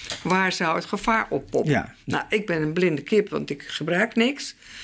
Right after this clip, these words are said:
Speaker 1: Dus ik zie niks
Speaker 2: Ja.
Speaker 1: liggen onder een tegel en niks liggen, iemand die mij met zijn vingertje wuift van, eh, "Hallo, eh, kan ik jou ergens mee
Speaker 2: Ja.
Speaker 1: bedienen?" En die vrouwen, die hadden dat in een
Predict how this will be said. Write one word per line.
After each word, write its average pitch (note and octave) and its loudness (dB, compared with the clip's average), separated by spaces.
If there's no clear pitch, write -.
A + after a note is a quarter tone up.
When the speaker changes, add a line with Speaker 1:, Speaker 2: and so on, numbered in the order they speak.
Speaker 1:
Dus F3+ 2
ik F#3+ -2
zie - -2
niks G3+ 4
Speaker 2:
Ja. G#3 0
Speaker 1:
liggen F3 2
onder D3+ 0
een D3 -2
tegel D3+ 0
en D3+ 0
niks F#3+ 2
liggen, D3 -2
iemand D#3 0
die D3 2
mij C3 -2
met D#3+ -4
zijn D#3 -2
vingertje D3 2
wuift C#3 0
van, D3 -4
eh, C#3+ -4
"Hallo, F3+ 0
eh, E3 -4
kan E3 -4
ik D#3+ -4
jou - -4
ergens - -6
mee - 0
Speaker 2:
Ja. G#3 4
Speaker 1:
bedienen?" A#3 4
En E3 -4
die D3+ -6
vrouwen, G3+ 2
die E3 -2
hadden D#3 -2
dat C#3+ -4
in D3+ -2
een - -6